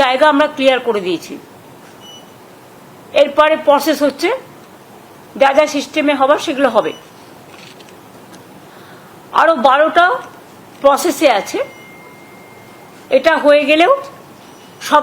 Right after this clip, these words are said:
জেলাগুলো কভার হয়ে যাবে। আজকে যে জেলাগুলো ক্লিয়ার করা হয়েছে, পুরুলিয়া জেলা, দার্জিলিং জেলা, বাঁকুড়া জেলা,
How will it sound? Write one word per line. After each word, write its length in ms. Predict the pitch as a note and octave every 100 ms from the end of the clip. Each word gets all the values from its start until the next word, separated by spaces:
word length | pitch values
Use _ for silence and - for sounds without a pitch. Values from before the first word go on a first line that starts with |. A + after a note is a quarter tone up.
| A3+
জেলাগুলো 380 | C#4 C#4 C#4 E4 E4+
কভার 220 | B3 A3
হয়ে 140 | G3 D#3
যাবে। 160 | - C3 - - - - - - - C4
আজকে 260 | C4+ - D#4+
যে 60 | F#4 D4
জেলাগুলো 380 | D4 C#4+ D4 D4+
ক্লিয়ার 240 | C#4+ C#4 B3+ B3+
করা 140 | B3 A#3+
হয়েছে, 260 | A#3+ C4+ E4 A#4 - - - - - - - -
পুরুলিয়া 480 | C#4 D4 C#4 D4+ D4+ D4
জেলা, 200 | D#4 E4 A4 - - - - - - - - - - F#3+
দার্জিলিং 440 | A#3+ B3 A#3 C#4+ C#4+ C#4+
জেলা, 200 | D#4 E4 F4 - - - - - - - - - - - G3 A3
বাঁকুড়া 460 | B3 B3+ D4+ D#4 D#4
জেলা, 220 | D4+ E4